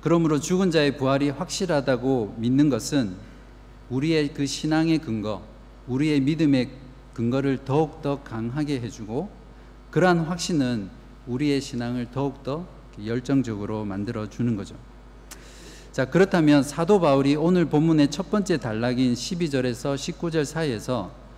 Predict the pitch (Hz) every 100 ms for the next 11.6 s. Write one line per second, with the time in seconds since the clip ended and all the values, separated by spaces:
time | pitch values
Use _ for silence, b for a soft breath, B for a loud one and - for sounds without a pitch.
0 | B B B - 175 208 185 156 143 -
1 | 123 131 147 175 - 175 131 123 104 -
2 | 139 156 135 131 131 131 160 135 110 110
3 | 104 107 104 92 - - - 113 120 120
4 | 165 151 107 101 110 - 117 110 117 98
5 | 95 104 - - - - - - - -
6 | - - B B B B B B - 143
7 | 180 190 196 151 156 143 131 127 139 123
8 | 180 190 165 139 123 131 131 - 131 147
9 | 165 160 147 113 113 131 131 117 120 123
10 | - 139 156 135 120 113 117 110 110 117
11 | 123 131 - 98 95